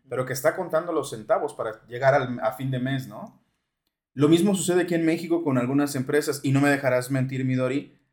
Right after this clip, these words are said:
en el, en don-, en el puesto en donde yo estoy, en la, en la empresa en donde yo estoy trabajando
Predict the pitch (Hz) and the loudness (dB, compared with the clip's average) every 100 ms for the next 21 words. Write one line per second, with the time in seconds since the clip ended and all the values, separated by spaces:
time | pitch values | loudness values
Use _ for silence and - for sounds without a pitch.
0 | _ _ _ 131 131 131 123 123 131 135 | _ _ _ 0 2 4 2 2 4 4
1 | 135 131 131 127 143 147 180 165 139 107 | 4 2 2 2 4 4 4 2 2 0
2 | 135 139 143 110 107 - - - - - | -2 -2 -2 -2 -4 -12 -18 -12 -10 -10
3 | 113 110 107 104 110 _ _ _ _ - | -10 -8 -8 -10 -16 _ _ _ _ -8
4 | 120 - 147 156 156 127 127 - - _ | -8 4 6 6 6 6 6 -4 -20 _
5 | 123 123 117 113 123 127 160 180 165 135 | -2 0 0 -2 -2 0 0 6 6 6
6 | 139 120 107 120 | 2 -2 -4 -12